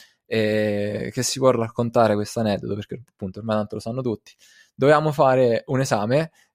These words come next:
e io mi ricordo che il corso era iniziato tipo, boh, a settembre e, e l'esame era a gennaio, chiaramente.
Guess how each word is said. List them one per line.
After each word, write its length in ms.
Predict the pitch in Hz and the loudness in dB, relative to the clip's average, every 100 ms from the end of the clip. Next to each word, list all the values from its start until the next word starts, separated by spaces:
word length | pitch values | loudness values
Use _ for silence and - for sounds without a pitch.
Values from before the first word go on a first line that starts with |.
| _ | _
e 160 | 127 139 | 2 4
io 120 | 160 | 2
mi 80 | 131 | 0
ricordo 480 | 123 131 120 107 113 | 2 2 2 0 -2
che 100 | 120 | -2
il 140 | 123 | -2
corso 340 | 165 147 - | 2 2 0
era 120 | 110 110 | -2 -2
iniziato 320 | 110 117 110 | -4 -6 -6
tipo, 420 | 110 107 110 107 | -6 -2 -2 -2
boh, 160 | 101 - | -4 -8
a 80 | |
settembre 800 | - 120 - 110 101 101 127 143 _ _ _ _ _ | -8 -10 -4 -2 0 2 2 0 _ _ _ _ _
e, 600 | 117 110 107 104 104 101 | -2 0 0 -2 -4 -4
e 80 | 143 | 0
l'esame 400 | 151 - 104 113 | 0 0 -2 -2
era 160 | 104 92 | -2 -2
a 60 | |
gennaio, 500 | 95 101 123 95 92 | -2 -2 0 0 -2
chiaramente. 500 | 92 92 92 85 _ | -4 -4 -6 -12 _